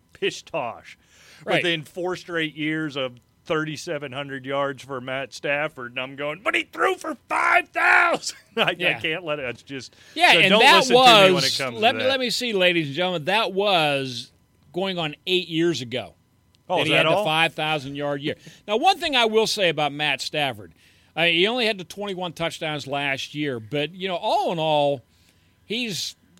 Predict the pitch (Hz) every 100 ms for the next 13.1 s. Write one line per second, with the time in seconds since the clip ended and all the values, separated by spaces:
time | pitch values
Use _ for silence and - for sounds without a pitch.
0 | - 165 156 139 196 170 143 143 - 180
1 | 175 165 160 143 165 156 139 156 127 -
2 | 139 147 135 135 139 139 139 - 156 135
3 | 147 143 143 127 151 139 - 143 143 131
4 | 143 147 143 127 - 147 143 127 - 151
5 | 139 - 147 143 139 - _ _ _ _
6 | _ _ - 131 113 - - 165 156 -
7 | 160 160 151 - 160 151 139 143 143 151
8 | 202 - 427 226 233 247 233 160 123 143
9 | 170 190 151 - 151 170 175 135 185 240
10 | - 185 175 156 - 151 165 165 151 151
11 | 151 - 147 147 147 143 139 143 143 165
12 | - 240 127 92 90 _ - 165 160 156
13 | 156